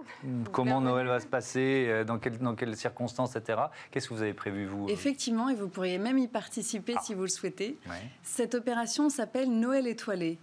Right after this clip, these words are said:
Speaker 3: Noël étoilé permettra à tous les Parisiens, en fait,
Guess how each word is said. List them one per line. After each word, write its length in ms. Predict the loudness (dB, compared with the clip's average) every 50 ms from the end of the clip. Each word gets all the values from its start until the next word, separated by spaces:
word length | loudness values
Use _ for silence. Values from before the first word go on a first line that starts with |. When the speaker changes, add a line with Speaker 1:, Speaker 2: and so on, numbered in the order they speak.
| -8 -4
Speaker 3:
Noël 320 | 0 2 2 4 4 2
étoilé 480 | 2 0 0 -2 -2 0 0 0 -2 0
permettra 560 | -2 -2 -2 -2 -2 -4 -6 -4 -4 -2 0
à 140 | 0 0 -2
tous 240 | -4 -6 -4 -2 0
les 320 | 0 2 2 0 0 -2
Parisiens, 560 | 0 0 -2 0 0 -2 -4 -2 -2 0 2
en 160 | 2 2 2
fait, 400 | 0 -2 -2 -2 -2 -4 -8 -10